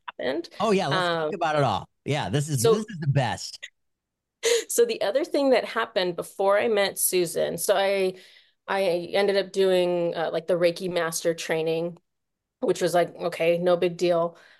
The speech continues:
Speaker 1: And the, the next event that was kind of a big deal was that, and I'm gonna try to give you the Reader's Digest version. My husband has been able to communicate with departed souls since he was a child.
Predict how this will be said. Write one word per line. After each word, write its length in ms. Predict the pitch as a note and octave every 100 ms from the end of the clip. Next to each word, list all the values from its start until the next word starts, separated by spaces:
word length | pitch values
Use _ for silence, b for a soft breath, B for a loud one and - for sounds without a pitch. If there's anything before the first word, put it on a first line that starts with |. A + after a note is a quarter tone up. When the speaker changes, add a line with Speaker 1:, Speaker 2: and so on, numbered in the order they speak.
| b
Speaker 1:
And 540 | - G3+ F#3 F3+ F3+ F3 _ _ -
the, 320 | F#3+ G3 - _ -
the 420 | F#3 G3+ F#3 - F3+
next 280 | B3 -
event 260 | G#3+ F#3 F3
that 80 | F3+
was 120 | F3
kind 220 | G3+ F#3
of 60 | E3+
a 40 |
big 260 | E3+ E3+ D#3+
deal 420 | E3 D#3 F#3+ G#3
was 220 | F#3+ E3+
that, 440 | F#3 F3+ E3+ E3 - - _ _
and 160 | - G3 - _ _ _ _ _
I'm 140 | F#3+ F#3+
gonna 120 | F#3
try 160 | G3+
to 80 | G#3+
give 160 | A3 G#3
you 200 | G3 F#3
the 100 | F3
Reader's 320 | F#3 F#3 F3+
Digest 400 | F3 F3 F3 E3+
version. 440 | E3+ D#3+ E3 E3+ G3 b b b _
My 240 | - F#3+ G3
husband 920 | G#3 A3+ A3+ A#3+ A#3+ A#3+ A#3 A#3+ - - _ _ _
has 380 | - G3 F3 E3
been 140 | F#3
able 180 | F#3+ F#3
to 140 | -
communicate 580 | F3 - F#3 F#3 F3 D#3
with 140 | D#3 E3+
departed 460 | F3 - E3+ F3
souls 400 | - E3 D#3+ E3+
since 220 | - E3+
he 80 | E3+
was 160 | E3+ F3
a 60 |
child. 720 | F3+ - E3 E3 F#3+ B3+ -